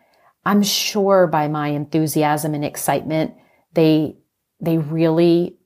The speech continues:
believed me. And I know that the impact to the kids was so great because as I was explaining and talking to them, I said, "You know, guys, this really does happen. God does talk to you.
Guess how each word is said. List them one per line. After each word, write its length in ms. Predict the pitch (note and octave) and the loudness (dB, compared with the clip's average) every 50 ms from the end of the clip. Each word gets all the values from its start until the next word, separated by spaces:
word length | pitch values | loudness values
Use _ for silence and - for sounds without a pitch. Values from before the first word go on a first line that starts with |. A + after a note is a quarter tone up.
| _ - | _ -6
believed 540 | D#3 E3 E3 D#3+ D#3 G#3 C4 C4+ - - - | -4 -2 0 2 2 2 2 0 -2 -6 -10
me. 320 | - - - - - _ _ - | -10 -10 -10 -14 -18 _ _ -8
And 420 | D#3+ D#3+ E3 E3 E3 D#3+ D#3+ - _ _ _ _ _ _ _ _ _ _ - | -6 -4 -4 -4 -4 -6 -8 -12 _ _ _ _ _ _ _ _ _ _ -4
I 140 | E3+ F3+ F3+ | -2 0 2
know 280 | F3+ F#3 F#3 G3+ A#3 | 2 2 2 2 2
that 200 | A#3 B3+ A#3 B3 | 2 0 -2 -2
the 140 | - - - - - | -2 -4 -4 -4 -2
impact 680 | F#3 F3+ G3 G#3+ A3 - - A3+ B3+ C4 - - - - _ _ _ _ _ _ - | -2 0 0 -2 -4 -6 -8 -8 -8 -10 -12 -16 -20 -20 _ _ _ _ _ _ -4
to 100 | - G#3 | -2 0
the 100 | E3+ F3+ | 0 -2
kids 600 | F3+ - - F3 E3 F#3+ G#3+ A3+ A#3 - - - _ _ _ _ _ _ _ | -2 -2 0 2 2 2 0 -2 -6 -10 -14 -16 _ _ _ _ _ _ _
was 400 | F3 E3 F3 E3+ E3 F#3 F3+ F3+ | -4 0 2 2 4 2 0 0
so 200 | - G3 F3+ F3 | 2 2 2 2
great 500 | E3+ - D3+ C#3+ D3+ F#3 G#3 G3 - - | 0 0 0 0 2 0 0 -2 -4 -6
because 560 | E3+ E3 - - E3 C#3+ C#3 D3 D#3 E3+ - - _ _ _ _ _ _ - | -6 -4 -4 -2 -2 -2 -2 -2 -4 -8 -12 -16 _ _ _ _ _ _ -4
as 280 | - F3 F#3 G#3 A3 B3 | 0 2 4 4 2 2
I 80 | A3+ | 2
was 140 | A#3+ B3+ A3 | 0 0 0
explaining 500 | B3+ - - - - G3 F#3 F3+ F3+ F3 | -2 -4 -6 -4 0 0 2 2 2 0
and 120 | F3 F3 F3 | -2 -2 -4
talking 340 | - D#3+ D#3 - - D3+ | -4 -4 -4 -4 -4 -6
to 100 | D3 D3+ | -6 -6
them, 360 | C#3+ C#3 C3+ C3+ C#3 C#3 D#3 - _ _ _ _ _ _ _ _ _ _ _ _ _ _ _ _ _ - - _ - | -6 -6 -6 -6 -6 -8 -10 -14 _ _ _ _ _ _ _ _ _ _ _ _ _ _ _ _ _ -20 -18 _ -8
I 80 | F#3+ | -6
said, 480 | F3 - - G3+ F3 D#3+ D#3+ D#3 E3 - _ _ _ _ _ _ _ _ _ _ _ - | -4 -2 0 2 2 2 2 0 -2 -10 _ _ _ _ _ _ _ _ _ _ _ -6
"You 120 | G3 G#3 | -4 -2
know, 420 | G#3 F#3 F3+ F#3 F#3+ - - - _ _ _ _ _ _ _ _ _ _ _ _ _ _ | 2 4 4 4 2 2 -4 -12 _ _ _ _ _ _ _ _ _ _ _ _ _ _
guys, 320 | - F#3+ F3 F#3 F3+ - - | -6 -4 -4 -2 -4 -4 -6
this 440 | - - A3 C4 B3+ - - - - | -4 -2 0 0 0 -2 -4 -4 -4
really 340 | F#3 F#3+ G3 F#3+ A3 G#3+ | -4 -2 0 0 0 0
does 260 | - - F#3 F#3 F3+ - | 2 2 0 0 0 -2
happen. 500 | - - F#3 F#3 F#3 F3 C3 - - - | -2 -2 -4 -2 -2 -2 -4 -4 -6 -8
God 380 | - G3 G3 A3+ F#3 - - - | -6 -4 -2 -2 -4 -4 -4 -4
does 320 | G3+ F#3 G3 G3 G3 - | -2 -2 -2 -2 -4 -6
talk 320 | - - - F#3+ F#3 - - | -8 -8 -8 -8 -8 -8 -8
to 100 | - D#3 | -6 -6
you. 240 | B2+ - - - | -6 -6 -8 -12